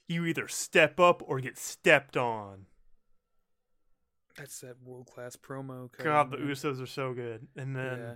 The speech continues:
Speaker 1: they welcome the Good Brothers to the Uso Penitentiary.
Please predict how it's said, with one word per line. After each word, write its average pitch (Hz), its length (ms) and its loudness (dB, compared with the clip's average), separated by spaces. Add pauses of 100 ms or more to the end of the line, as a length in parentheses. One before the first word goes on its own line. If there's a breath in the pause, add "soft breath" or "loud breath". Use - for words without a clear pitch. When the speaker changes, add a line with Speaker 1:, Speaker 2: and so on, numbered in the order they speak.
Speaker 1:
they 143 120 -2
welcome 165 600 0
the 139 100 -6
Good 165 320 0
Brothers 135 440 -6
to - 140 -18
the 123 140 -12
Uso 135 380 -10
Penitentiary. 117 720 -12